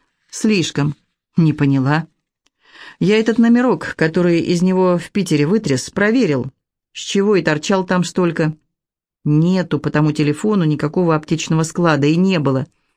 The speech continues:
В раздевалке он стоит в гардеробе, словом, в предбаннике одного гадюшника пивнуха такая с креветками на Литейном проспекте. И трубку там снимают, кому не лень,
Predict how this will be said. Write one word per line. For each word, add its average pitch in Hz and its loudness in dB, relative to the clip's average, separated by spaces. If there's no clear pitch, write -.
В 139 -4
раздевалке 175 0
он 147 0
стоит 147 -2
в 131 -6
гардеробе, 160 0
словом, 175 0
в - -20
предбаннике 190 2
одного 170 0
гадюшника 165 0
пивнуха 226 2
такая 151 0
с 139 -4
креветками 180 0
на 151 2
Литейном 170 2
проспекте. 165 -2
И 170 0
трубку 226 0
там 156 2
снимают, 156 0
кому 175 2
не 190 2
лень, 160 2